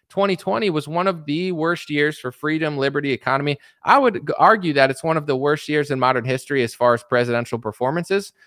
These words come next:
Um, so Trump, like, didn't have a good economy. Trump wasn't good for the, like, he was until he wasn't. It's just like a, a team that's up fifteen points until the fourth quarter and then they blow it. Like, Trump blew it,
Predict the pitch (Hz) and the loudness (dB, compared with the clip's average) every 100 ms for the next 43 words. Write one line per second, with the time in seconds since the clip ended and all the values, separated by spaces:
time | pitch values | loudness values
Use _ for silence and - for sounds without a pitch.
0 | _ - 151 143 127 - _ _ _ _ | _ 0 4 4 2 -10 _ _ _ _
1 | _ _ _ _ - - 214 196 - _ | _ _ _ _ -6 2 4 4 -2 _
2 | - - 240 233 - 180 147 135 190 214 | -10 0 0 0 -4 -2 0 4 4 4
3 | - - 131 120 113 113 104 104 101 98 | -4 0 4 4 2 -2 0 -2 -2 -6
4 | - 180 190 139 160 160 131 113 110 104 | -4 -4 -4 0 0 2 -2 -6 -6 -4
5 | 113 143 - _ _ 220 202 180 214 202 | 2 2 0 _ _ -2 2 4 4 2
6 | 196 185 131 160 165 104 85 127 - 175 | -2 0 2 4 2 0 -8 -8 -6 -2
7 | 175 160 - _ _ _ 143 151 151 - | 0 0 -4 _ _ _ -6 -2 -2 0
8 | 196 185 156 - 165 - 165 - 151 127 | 0 2 -2 -2 -4 -2 -6 -4 -8 -4
9 | 190 180 143 131 147 123 147 131 196 190 | -4 -4 -4 -6 -4 -4 -4 -2 0 2
10 | 131 127 127 107 117 202 135 - 113 113 | 2 0 -2 -2 2 2 2 -4 -8 -10
11 | - - 208 202 110 143 190 104 101 | -10 -2 -2 -2 -4 2 2 2 -4